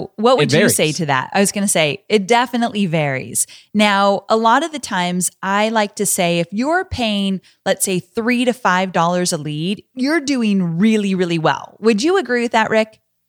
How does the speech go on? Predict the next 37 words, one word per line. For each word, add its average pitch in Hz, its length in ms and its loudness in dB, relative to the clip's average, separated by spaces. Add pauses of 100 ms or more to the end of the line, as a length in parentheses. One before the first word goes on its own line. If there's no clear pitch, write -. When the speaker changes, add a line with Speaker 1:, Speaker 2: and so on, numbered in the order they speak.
Speaker 1:
Yeah, 110 200 2
absolutely. 101 500 0
I 131 120 2
had 170 100 2
somebody 147 380 -2
in 127 240 -2
one 123 180 0
of 127 60 2
my 117 100 2
Facebook 113 360 0
<laughs> - 100 -8
groups - 200 -2
yesterday. 117 400 2
He 107 140 2
was 107 160 2
getting, 131 380 0
like, 123 240 -2
first - 420 0
time 139 320 2
running 123 240 4
Facebook 113 380 0
ads 107 240 2
for 107 140 -2
his 98 360 2 (320)
business. 120 340 4
And 117 40 4
he 110 60 6
was 107 120 4
getting, 135 240 2
like, 123 160 4
a 107 40 0
dollar 104 440 2
fifty-three 104 800 0
or 95 80 2
something 92 260 -4
like 90 180 0
that 90 340 0